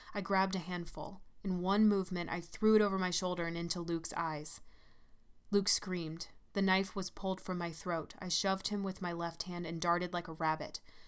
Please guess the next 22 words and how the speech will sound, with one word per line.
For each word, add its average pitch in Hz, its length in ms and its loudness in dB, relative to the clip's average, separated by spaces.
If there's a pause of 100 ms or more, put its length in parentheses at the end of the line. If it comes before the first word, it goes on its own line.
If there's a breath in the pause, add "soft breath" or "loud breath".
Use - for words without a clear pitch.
(240 loud breath)
My 190 80 0
foot - 260 -4
caught 180 300 -2
something. 160 520 -2
I 175 120 -8
landed 175 320 -2
hard 180 280 2
on 165 140 0
my 160 100 -4
injured 165 320 -6
ankle. 165 460 -8 (300 soft breath)
A - 40 -6
jolt 190 360 2
of 190 180 -8
pain, 180 320 -4
and 180 160 -4
the 175 80 -4
extremity 185 540 0
couldn't 196 260 -4
support 175 400 -2
my 165 140 -6
weight. 160 400 -4